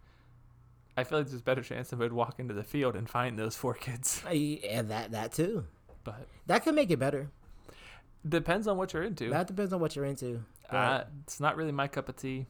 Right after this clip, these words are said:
Speaker 2: Oh,
Speaker 1: or
Speaker 2: okay.
Speaker 1: my boll
Speaker 2: Well,
Speaker 1: of Wheaties
Speaker 2: yeah.
Speaker 1: or anything I'm
Speaker 2: Oh, for some
Speaker 1: interested in.
Speaker 2: people, it might make it better.
Speaker 1: For some people.
Speaker 2: For some people.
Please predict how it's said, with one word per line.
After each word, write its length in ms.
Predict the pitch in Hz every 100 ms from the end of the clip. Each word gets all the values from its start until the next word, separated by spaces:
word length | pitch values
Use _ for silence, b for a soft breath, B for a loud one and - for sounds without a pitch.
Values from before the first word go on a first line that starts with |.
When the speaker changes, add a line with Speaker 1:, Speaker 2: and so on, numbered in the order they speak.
| -
Speaker 2:
Oh, 280 | 135 131 123 147
Speaker 1:
or 160 | 131 123
Speaker 2:
okay. 80 |
Speaker 1:
my 240 | 123 117 120 -
boll 160 | 123 127
Speaker 2:
Well, 80 | 127
Speaker 1:
of 60 |
Wheaties 480 | 123 120 120 120 -
Speaker 2:
yeah. 240 | 123 123 123 - - - -
Speaker 1:
or 420 | 117 110 110 123 - - - - - -
anything 320 | 110 117 117
I'm 80 | 117
Speaker 2:
Oh, 40 |
for 100 | 165
some 200 | 170 208
Speaker 1:
interested 80 | 196
in. 40 | 185
Speaker 2:
people, 140 | 151
it 20 | 139
might 180 | 131
make 160 | 127 117
it 100 | 110
better. 280 | 110 107 107 -
Speaker 1:
For 160 | - 208
some 180 | 247 160
people. 260 | 123 110
Speaker 2:
For 120 | 127
some 200 | 131 156
people. 400 | 147 110 - -